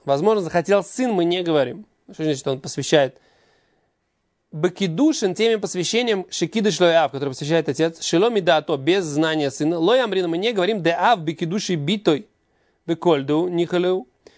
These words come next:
Мы говорим, что отец, посвящая дочку, ему все, что угодно хорошо. <laughs> Тоже такое утверждение сомнительное.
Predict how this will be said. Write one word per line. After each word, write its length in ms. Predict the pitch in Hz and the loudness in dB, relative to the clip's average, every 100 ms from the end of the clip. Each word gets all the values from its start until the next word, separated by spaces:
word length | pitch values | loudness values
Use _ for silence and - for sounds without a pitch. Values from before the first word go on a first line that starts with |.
| _ _ | _ _
Мы 80 | 180 | -4
говорим, 180 | 190 202 | -2 0
что 160 | 202 185 | 2 0
отец, 340 | 180 302 269 | 2 0 0
посвящая 480 | 165 165 151 208 220 | -4 -8 0 2 2
дочку, 380 | 254 302 - 233 | 0 -2 -2 -4
ему 520 | 226 240 220 180 - | 0 2 2 0 -8
все, 220 | - 233 | -2 0
что 160 | 208 202 | 2 2
угодно 280 | 185 170 147 | 4 2 2
хорошо. 440 | 135 123 - 214 - | -2 -2 -4 -14 -6
<laughs> 120 | 175 151 | -4 2
Тоже 220 | 139 127 | 2 0
такое 280 | 139 143 139 | -6 -4 0
утверждение 460 | 156 160 170 143 | -2 0 0 0
сомнительное. 540 | 165 180 196 143 139 | 0 0 0 -2 -6